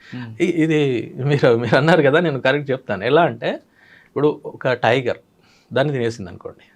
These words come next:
Speaker 2: తినేస్తే ఏం తింటది అది? just మాంసం వరకు తినేస్తది, మాంసమే అంతే, మిగిలినవి ఏవి తినదు. తినేస్తది, వెళ్ళిపోతది.
Speaker 1: మ్మ్.
Speaker 2: ఆ ఒక రోజు, ఈ రోజు తిన్నది,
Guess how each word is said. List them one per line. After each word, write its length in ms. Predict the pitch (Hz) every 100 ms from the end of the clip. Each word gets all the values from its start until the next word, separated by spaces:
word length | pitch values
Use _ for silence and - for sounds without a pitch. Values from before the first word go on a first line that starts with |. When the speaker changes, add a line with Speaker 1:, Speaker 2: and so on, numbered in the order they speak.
| _ _ _
Speaker 2:
తినేస్తే 340 | 139 165 170 151
ఏం 80 |
తింటది 280 | 165 160 -
అది? 360 | 135 135 131 135 _ - -
just 240 | 123 - 135
మాంసం 380 | 123 131 131
వరకు 160 | 113 117
తినేస్తది, 400 | 143 - - 113 _ _ _ -
మాంసమే 400 | 117 180 190 170
అంతే, 260 | 135 110 87
మిగిలినవి 360 | 127 160 160
ఏవి 100 | 135
తినదు. 300 | 143 123 87 - _ _ _ _ - - - _ _ _ -
తినేస్తది, 400 | 185 202 202 208
వెళ్ళిపోతది. 460 | 202 190 135 90 - -
Speaker 1:
మ్మ్. 220 | 135 131 123 -
Speaker 2:
ఆ 60 | 156
ఒక 200 | 160 165
రోజు, 420 | 175 185 165 -
ఈ 120 | 139
రోజు 200 | 165 175
తిన్నది, 380 | 175 151 117 -